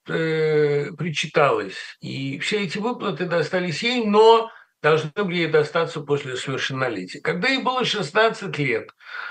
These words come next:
она в писательском поселке ехала на велосипеде, и они с Анчаровым буквально натолкнулись друг на друга. Она упала, что-то там то ли,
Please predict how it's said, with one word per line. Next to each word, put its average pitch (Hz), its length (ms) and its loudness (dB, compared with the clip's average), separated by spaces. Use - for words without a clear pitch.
она 214 320 4
в - 80 -4
писательском 190 800 0
поселке 147 640 0
ехала 180 640 0
на 185 60 0
велосипеде, 143 1080 -4
и 160 100 0
они 240 300 4
с - 100 2
Анчаровым 240 760 4
буквально 240 460 2
натолкнулись 233 960 2
друг 208 240 -6
на 208 180 4
друга. 147 420 0
Она 170 220 0
упала, 214 720 6
что-то 160 320 -4
там 160 240 -2
то 180 120 2
ли, 160 260 2